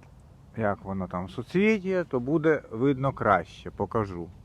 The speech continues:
Ну, дуже багато рязки і дуже багато, е, сальвінії.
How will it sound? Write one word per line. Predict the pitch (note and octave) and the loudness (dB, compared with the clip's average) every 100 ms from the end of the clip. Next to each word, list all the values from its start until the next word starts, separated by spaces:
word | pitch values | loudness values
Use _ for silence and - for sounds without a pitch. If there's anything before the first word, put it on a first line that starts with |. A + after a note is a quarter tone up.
| - - - - - - - - - - - - - - - - - - - - - - - - - - | -20 -20 -20 -20 -20 -20 -20 -20 -20 -20 -20 -20 -20 -20 -20 -20 -20 -20 -20 -20 -20 -20 -20 -20 -20 -18
Ну, | E3+ D3+ F#3 G#3 - D3 | -6 2 4 4 0 -6
дуже | C3 E3+ G3 E3 C3+ C3 | 2 6 6 6 4 4
багато | C3 A#2 A#2+ A#2 A#2+ A#2 | 6 6 4 4 2 4
рязки | C3+ C3 A#2+ A2+ - - A2 G#2+ G#2+ | 8 8 8 2 -14 -10 -8 -8 -8
і | A2+ | -6
дуже | B2 B2+ A2 A2+ | -2 -2 0 -2
багато, | A2 A2+ G#2+ G#2+ G2 - F#2+ F#2 - - - - | 2 2 4 0 0 -2 -6 -6 -10 -20 -20 -12
е, | G2+ | -12
сальвінії. | - B2+ A#2+ C3+ F#3+ G3 G3 G3 G3 | -2 0 2 2 2 4 2 2 0